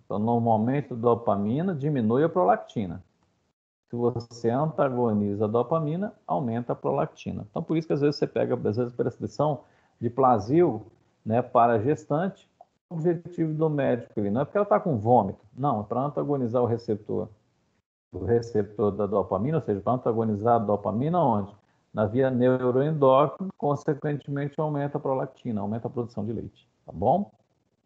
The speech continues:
Ah, então, o sistema negro, esse tal e movimento. O sistema, o problema nosso é aqui, ó, ele causa vício, principalmente nessas duas vias, especificamente na via mesolímbica, que é a via do prazer,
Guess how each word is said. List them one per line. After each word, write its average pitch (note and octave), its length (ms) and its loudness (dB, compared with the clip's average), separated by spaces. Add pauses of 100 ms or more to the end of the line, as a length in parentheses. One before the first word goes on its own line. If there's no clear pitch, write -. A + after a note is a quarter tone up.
(800)
Ah, - 240 0
então, - 140 -4
o D#3+ 140 -4
sistema E3+ 400 0
negro, D#3 240 2
esse D3 160 -2 (140)
tal G3+ 260 4
e A3 40 2
movimento. F#3+ 560 2 (280)
O - 60 -20
sistema, E3+ 440 -4 (400)
o D3+ 80 -2
problema F3+ 500 4
nosso F#3+ 360 2
é - 20 4
aqui, F#3+ 180 4
ó, G#2 280 4
ele B2 100 -4
causa F3+ 680 2
vício, G3 560 -2 (420)
principalmente F#3+ 520 2
nessas F3 280 2
duas F#3+ 320 4
vias, G#2 260 -2
especificamente E3 1400 0
na E3+ 100 2
via D3 280 0
mesolímbica, D3 880 2
que G2+ 140 0
é - 20 4
a C#3+ 60 4
via C#3 180 4
do D3 100 2
prazer, B2 540 0